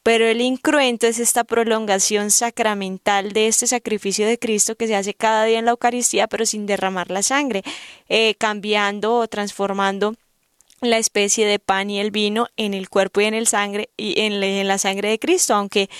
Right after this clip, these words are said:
nos siga sabiendo a pan y nos siga sabiendo a vino, por la fe sabemos que no lo es, sino que es el cuerpo y la sangre de Cristo después de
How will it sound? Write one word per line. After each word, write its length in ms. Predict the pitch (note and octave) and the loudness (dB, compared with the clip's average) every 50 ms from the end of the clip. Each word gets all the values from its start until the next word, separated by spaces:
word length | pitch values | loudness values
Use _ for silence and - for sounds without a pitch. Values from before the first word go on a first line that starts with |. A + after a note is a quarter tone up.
| - - - - _ - | -16 -16 -18 -18 _ -8
nos 180 | G#3 G#3+ G#3+ - | -4 -2 -2 0
siga 440 | - - A#3 A3+ G#3+ G#3+ A3 G#3 | 0 0 0 0 2 2 0 0
sabiendo 580 | G#3+ - G#3 G3 G#3 G3 F#3+ F#3+ F#3 F#3 F#3 F#3 | 2 0 0 0 0 0 -2 -2 -2 0 2 2
a 80 | G3 G3 | 2 0
pan 320 | - - A3 A#3 C4 - | 0 -2 -2 -2 -4 -6
y 120 | - A3+ A3 | -6 -6 -6
nos 160 | G3+ G3 F#3+ | -6 -4 -4
siga 260 | - F#3+ F#3 F#3 F#3+ | -4 -2 0 0 0
sabiendo 440 | G3+ A3+ A3 A3+ A3+ A3 G#3+ G3+ A3 | 0 0 0 0 0 0 0 0 0
a 20 | |
vino, 320 | A3 A3+ G#3+ G#3+ G#3 A3 A3+ | 0 0 0 -2 -2 -4 -4
por 180 | - - G3+ | -2 -4 -4
la 140 | G3+ F#3+ F#3+ | -2 -4 -4
fe 200 | - - G3 G#3 | -2 -2 -2 0
sabemos 580 | G#3+ - - G3+ F#3+ F#3+ F#3 F#3 F#3+ F#3+ - - | 0 0 0 -2 -2 -4 -4 -6 -8 -8 -8 -6
que 180 | - - F#3 | -6 -6 -6
no 180 | F3 F3 F3+ F#3 | -6 -6 -6 -2
lo 120 | F3+ F#3+ | 0 0
es, 140 | A3 C#4 D4 | 0 0 0
sino 360 | - - - - G3 F#3+ F#3 | -2 -4 -6 -6 -6 -6 -6
que 80 | - F3+ | -4 -4
es 100 | F3+ - | -4 -4
el 160 | F3 F3+ F#3 | -4 -6 -2
cuerpo 460 | - B3 C4 C4+ C#4 - C#4 C#4 C4+ - | 0 0 2 0 0 2 2 2 2 0
y 140 | - - G#3 | -2 -4 -2
la 160 | F#3+ F#3 F#3 | 0 0 0
sangre 380 | F#3 - F#3+ F#3+ F#3 F#3 G3 G#3+ | 2 0 0 0 -2 -4 -2 -2
de 120 | A3+ A#3 A3+ | -2 -2 -2
Cristo 340 | - G#3+ G#3 G3 - - A3+ | -2 -2 -2 0 0 0 0
después 420 | A3 G3 - - - F#3 F#3 F3 F3+ | -2 -2 -4 -4 -4 -4 -4 -2 -2
de 180 | G3 F#3+ F#3 | -2 -2 -4